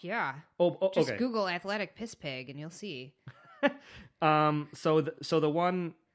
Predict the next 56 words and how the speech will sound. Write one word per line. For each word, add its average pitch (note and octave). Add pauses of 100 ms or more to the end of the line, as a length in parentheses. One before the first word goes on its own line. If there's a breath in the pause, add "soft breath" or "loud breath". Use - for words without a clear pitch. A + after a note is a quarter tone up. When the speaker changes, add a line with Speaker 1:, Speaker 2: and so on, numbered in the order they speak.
(260)
Speaker 2:
the C3+
one E3
with G3
the E3
tongue A2
is A#2
all A#2
it A2+
says A2+
here. G2+
Say C#3
no C3+
more. G2 (280 soft breath)
The B2
one C#3+
with E3+
the D#3+
tongue A#2 (100)
m-, B2
won A#2
best B2
kink. - (1400 soft breath)
Best C#3+
humor D3+
was A#2+
the A#2+
one B2
that A#2
you, A#2+
like, A#2
the A#2+
guy B2
who B2
was A2
the, A2
doing A2+
the A2+
homework C3
and A2+
he A2+
kept B3
Speaker 1:
Oh, A#3
Speaker 2:
getting G#3+
Speaker 1:
he's G#3+
doing B3
Speaker 2:
distracted. A3+
Speaker 1:
homework G#3+
and G#3
he F3+
keeps F3
getting F3
distracted. D#3+
Speaker 2:
And, C3
Speaker 1:
Y-, C#3+
Speaker 2:
uh, A#2
Speaker 1:
yeah, A#2+